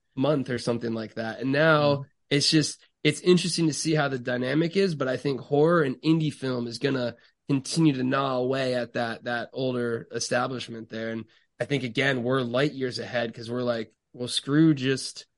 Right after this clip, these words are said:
Speaker 1: you know, making unique ideas. Let's involve our community and let's make it so that we're all part of this together." And I think that's where, once that model kinda gets out there and everything, it's, it's gonna be super fun. And I mean, the end goal is shit, man. We wanna make twelve movies in a year.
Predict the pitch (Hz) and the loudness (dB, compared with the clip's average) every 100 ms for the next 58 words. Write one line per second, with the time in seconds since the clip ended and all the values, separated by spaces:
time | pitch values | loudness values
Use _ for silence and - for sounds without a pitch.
0 | _ _ - 123 123 127 139 131 117 120 | _ _ -4 0 0 0 0 -2 0 0
1 | 123 127 127 117 110 135 170 131 131 - | 0 0 -2 -4 -2 2 2 2 -2 -8
2 | - 117 127 - - - 131 123 131 131 | -12 -4 -4 -4 -10 -6 -2 0 0 -2
3 | 127 127 123 143 165 120 113 110 123 123 | -6 -6 -2 2 2 0 -4 -6 -8 -8
4 | 120 123 127 - 127 123 120 113 120 127 | -6 -6 -4 -6 -4 -4 -4 -4 -2 -2
5 | 127 127 127 120 117 110 117 120 113 113 | -4 -6 -6 -8 -10 -10 -6 -6 -6 -8
6 | 120 113 123 139 117 127 120 117 107 - | -8 -8 -4 -4 -6 -6 -6 -4 -8 -12
7 | _ _ _ 139 143 139 - 135 123 127 | _ _ _ 2 2 2 0 -2 -2 -4
8 | 127 127 120 110 107 131 147 170 165 165 | -4 -4 -4 -6 -6 -4 -2 2 2 2
9 | 175 175 180 180 135 110 117 120 151 123 | 0 0 0 0 -2 -4 -10 -4 -2 0
10 | 117 127 120 127 131 123 - _ 151 156 | 0 -2 -4 -4 -2 -4 -8 _ 4 6
11 | 156 190 156 190 151 131 185 156 151 170 | 6 4 4 2 0 0 -2 0 0 0
12 | 170 131 156 170 160 - 151 151 147 156 | -2 -2 0 2 0 0 0 2 2 2
13 | 151 143 143 | 0 -2 -2